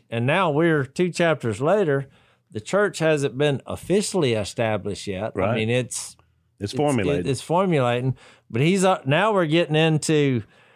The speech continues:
Speaker 1: well, there's gonna be situations come up where you're gonna have to tell the other members of the church, which we just built the foundation.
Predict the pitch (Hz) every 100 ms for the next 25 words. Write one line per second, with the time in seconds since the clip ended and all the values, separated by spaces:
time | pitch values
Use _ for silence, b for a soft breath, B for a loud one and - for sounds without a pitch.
0 | b b _ _ 120 117 170 196 190 185
1 | 160 147 - 156 - 127 156 180 - 135
2 | - 139 127 120 117 - - 123 110 135
3 | 143 143 123 127 - 104 147 156 120 113
4 | 110 107 110 120 117 110 123 117 104 107
5 | 98 92 - 156 127 110 - - - _
6 | _ _ 110 104 - 123 123 110 - 123
7 | - 101 123 113 104 123 131 117 104